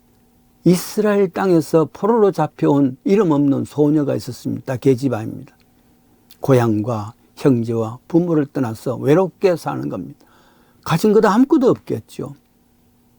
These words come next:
사람들은 그를 통해서 "참 불쌍하다, 불행하다." 그렇게 할 줄 압니다. 가진 것 없이 이 집에 몸종으로 살고 있는 아이 아닙니까?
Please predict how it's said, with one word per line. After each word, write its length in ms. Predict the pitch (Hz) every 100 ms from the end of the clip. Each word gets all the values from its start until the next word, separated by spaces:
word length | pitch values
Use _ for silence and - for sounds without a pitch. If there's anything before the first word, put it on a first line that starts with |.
| -
사람들은 480 | - 190 262 254 269
그를 200 | 247 240
통해서 500 | - 185 147 165 147 - _ _ _ _ -
"참 180 | 185
불쌍하다, 680 | 143 170 - 180 180 180 180 165 _ _ _ _ _ _ -
불행하다." 600 | 180 226 170 170 - 139 _ _ -
그렇게 280 | 160 165 131
할 120 | 147
줄 140 | 143
압니다. 500 | 127 120 117 120 113 _ _ _ _ _ _ _ -
가진 300 | 131 135 135
것 200 | 123 120
없이 280 | 107 - 139
이 160 | 143
집에 420 | 113 131 117 113 - _
몸종으로 500 | 147 190 196 190 156
살고 340 | - 135 135
있는 180 | 127 117
아이 200 | 131 123
아닙니까? 580 | 113 - 110 120 - 123